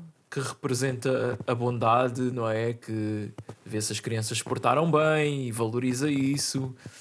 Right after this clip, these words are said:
Pronto, espírito natalício, essas coisas todas, contra o gajo que odeia o Natal e que só tá interessado em dinheiro. Então aquilo era uma espécie de uma luta do bem e do mal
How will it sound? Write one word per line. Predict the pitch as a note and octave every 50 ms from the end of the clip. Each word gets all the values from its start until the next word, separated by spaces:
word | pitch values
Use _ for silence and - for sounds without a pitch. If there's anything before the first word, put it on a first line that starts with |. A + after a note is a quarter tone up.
| - - -
Pronto, | A#2 A#2 B2+ C3
espírito | A#2+ - - C3 B2 B2+ B2 -
natalício, | A#2+ A#2 C3+ C3 C3+ C3+ B2+ - B2
essas | A2+ - B2
coisas | A2+ - C3 A#2+ B2+ A#2+
todas, | A#2 - B2 A#2+ B2+ B2+
contra | B2+ - - C3+ C3+ C3 - D3+ D3 C#3+ C#3+ - - - - - _
o | C#3 C#3 B2
gajo | C3 C3 C3+ C3+ B2+ B2+ C#3+ C#3+ - - - - _
que | - D3
odeia | C#3 C3+ C3+ D3 C#3+ C#3+
o | C3+
Natal | C3 C3 A#2+ - B2+ A#2+ B2 C3 C3+ C#3 C3+ C3+ - - - - - -
e | B2
que | A#2+ -
só | - C#3
tá | B2 C3+ B2 B2 A#2+
interessado | B2 B2+ A#2+ - - C3+ C3 B2+
em | C#3+ C#3+ C3+
dinheiro. | A#2+ B2 B2+ B2 B2+ C3+ B2+ C3 C#3+ C#3+ C#3+
Então | C#3 D3 C#3+
aquilo | C#3 B2 D3 C#3+ C3+
era | C#3 D3 D3 D3 -
uma | D3 D3 C#3
espécie | - - - C#3+ C#3 - - C#3+
de | C#3 B2+
uma | C#3+ C#3 C#3
luta | C3+ C3+ C#3+ C3+ - D3 C3+
do | B2 B2 C3+ B2+
bem | A#2+ C3+ C3 C3+ C#3 C#3
e | C#3
do | C3 C3 C3
mal | B2+ B2 B2 B2+ C3+ D3 D#3 D#3+